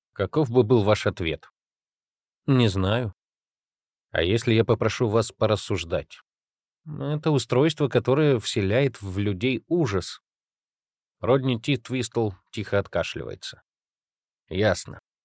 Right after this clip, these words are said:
Вы имеете в виду выражение «постиг злой рок», «постигла печальная участь». В каком-то смысле вы правы, мистер Спорк. Это действительно устройство, и оно действительно не сулит нам ничего хорошего.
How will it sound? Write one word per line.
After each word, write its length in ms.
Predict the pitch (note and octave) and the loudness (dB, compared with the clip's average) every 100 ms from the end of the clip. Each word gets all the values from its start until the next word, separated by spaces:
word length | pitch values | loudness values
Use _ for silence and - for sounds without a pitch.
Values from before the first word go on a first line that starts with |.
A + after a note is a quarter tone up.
| _ | _
Вы 200 | E2+ E2+ | -6 -2
имеете 360 | G#2 B2+ A#2+ A#2 | 2 2 2 0
в 40 | |
виду 200 | A2 B2+ | 2 4
выражение 580 | A2+ A2 G#2 B2 A#2+ G#2+ | 4 6 6 4 2 0
«постиг 480 | - G#2 - A#2 F#2 | 0 -4 -2 -6 -4
злой 340 | F2 F2+ E2 | -2 0 0
рок», 520 | D#2+ G2+ A#2+ - - - _ _ | 0 2 2 0 -18 -20 _ _
«постигла 500 | - - B2 A2+ A2 | -8 -4 -2 2 0
печальная 600 | G#2 F2+ A#2+ A2+ G#2 G#2 - | 0 -4 0 0 0 -4 -6
участь». 600 | G#2+ E2+ - - - - _ _ _ _ _ | -8 -8 -10 -12 -16 -20 _ _ _ _ _
В 80 | _ | _
каком-то 400 | - F#2+ D#3+ D3+ | -4 2 2 2
смысле 400 | - D3+ D3+ A#2+ | 4 4 4 2
вы 120 | A2+ | 0
правы, 380 | A2 C3+ D3+ G#2 | 0 0 0 0
мистер 400 | E2+ E2 - D#2+ | -2 -6 -8 -8
Спорк. 540 | - - E2 - - - _ _ _ _ _ | -8 -8 -6 -8 -12 -20 _ _ _ _ _
Это 220 | - E2+ G2 | -8 -4 -2
действительно 540 | A2+ - E3+ C#3+ B2+ | -2 0 0 2 2
устройство, 500 | A#2+ - D#3+ C#3 B2 | 2 2 2 2 2
и 140 | A2+ G#2+ | 2 2
оно 220 | A2 C3 | 2 2
действительно 580 | A2 G#2+ C#3+ D3+ C3+ A#2+ | 0 0 0 0 2 4
не 160 | A2+ | 2
сулит 360 | G#2+ G#2+ B2+ C3 | 2 2 0 2
нам 260 | A#2+ A2 | 2 2
ничего 480 | G#2 B2+ - G#2 G#2+ | 0 -2 -2 -2 -4
хорошего. 580 | - F2+ - - - - | -2 -2 -4 -8 -14 -18